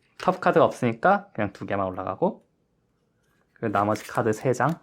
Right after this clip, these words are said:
바꿔줍니다.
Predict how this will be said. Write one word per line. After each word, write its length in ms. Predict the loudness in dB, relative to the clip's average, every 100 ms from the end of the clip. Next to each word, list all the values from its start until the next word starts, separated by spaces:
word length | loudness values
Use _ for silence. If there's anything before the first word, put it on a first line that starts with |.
| _ _ _ -14 -12 -14 -20 -20 -20 -20 _ _ _ _ _ _ -20
바꿔줍니다. 680 | -16 -12 -12 -12 -4 -4 -4